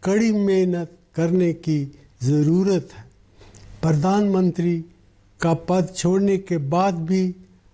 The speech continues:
आपके प्यार और मोहब्बत की याद हमेशा मेरे जहन में ताज़ा रहेगी। मुझे जो कुछ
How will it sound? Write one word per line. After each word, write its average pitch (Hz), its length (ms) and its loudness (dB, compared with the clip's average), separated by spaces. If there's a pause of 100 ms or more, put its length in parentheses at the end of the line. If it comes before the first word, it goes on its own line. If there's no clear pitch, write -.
(180)
आपके 180 540 -2 (200)
प्यार 185 460 0 (580)
और 170 140 2
मोहब्बत 170 720 0
की 170 240 2
याद 180 380 0 (380)
हमेशा 196 680 0 (160)
मेरे 165 340 -2 (120)
जहन 185 360 0
में 151 220 -2 (420)
ताज़ा 175 420 2
रहेगी। 147 600 -2 (640)
मुझे 175 260 2 (180)
जो 190 160 0 (120)
कुछ 226 140 -2